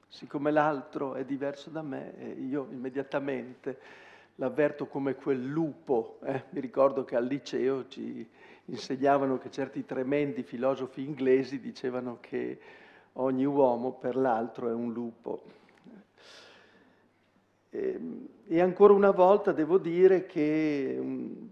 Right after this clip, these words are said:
po' di riflessione mi ha riportato a quello che io considero, eh,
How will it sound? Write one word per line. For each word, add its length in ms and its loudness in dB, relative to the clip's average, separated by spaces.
po' 260 2
di 340 -2
riflessione 920 0
mi 140 0
ha 60 2
riportato 760 0
a 60 -2
quello 240 0
che 160 -6
io 200 0
considero, 1000 -2
eh, 460 -8